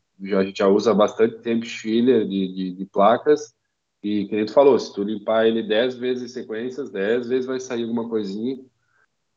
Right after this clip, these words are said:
mas quanto maior cuidado que o cara tiver com relação ao chiller, mais, menos chance de ter alguma surpresa de contaminação, né?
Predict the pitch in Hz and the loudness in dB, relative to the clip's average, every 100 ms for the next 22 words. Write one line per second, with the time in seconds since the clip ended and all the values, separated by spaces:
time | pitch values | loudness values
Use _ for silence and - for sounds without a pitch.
0 | - 104 104 101 113 110 110 107 107 117 | -6 -2 -2 -2 -2 -2 0 2 4 2
1 | 117 117 104 104 107 101 107 - 104 98 | 2 0 4 4 2 0 -10 -6 -4 -2
2 | 113 101 101 101 104 104 101 104 101 98 | -4 -2 -2 -2 -2 -2 -2 -4 -4 -4
3 | - 104 107 110 117 120 - - _ _ | -4 2 6 6 4 -4 -8 -18 _ _
4 | 107 104 107 110 - - - 107 110 127 | -8 -2 0 0 -4 -14 -8 2 4 4
5 | - 113 120 - 120 117 113 113 113 110 | 2 0 0 2 0 2 4 4 4 -2
6 | 110 - 107 107 110 107 214 113 107 113 | -4 2 4 6 2 -4 -8 -8 -8 -10
7 | - 202 98 190 | -8 -10 -12 -14